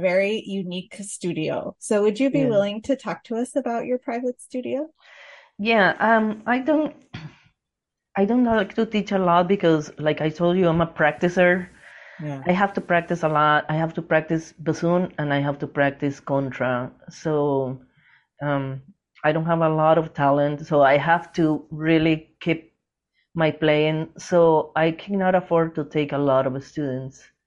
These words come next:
Speaker 2: And, um, so basically my, my, the amount of students that I have is like five, five the most. And,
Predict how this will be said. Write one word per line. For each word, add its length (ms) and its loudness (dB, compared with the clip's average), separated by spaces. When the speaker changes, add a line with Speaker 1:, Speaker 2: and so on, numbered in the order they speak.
Speaker 2:
And, 800 -2
um, 460 -6
so 280 4
basically 560 2
my, 460 2
my, 420 -2
the 100 -2
amount 280 0
of 100 -6
students 440 -2
that 140 2
I 140 2
have 460 0
is 160 -8
like 300 2
five, 480 2
five 360 2
the 100 -2
most. 640 -4
And, 680 0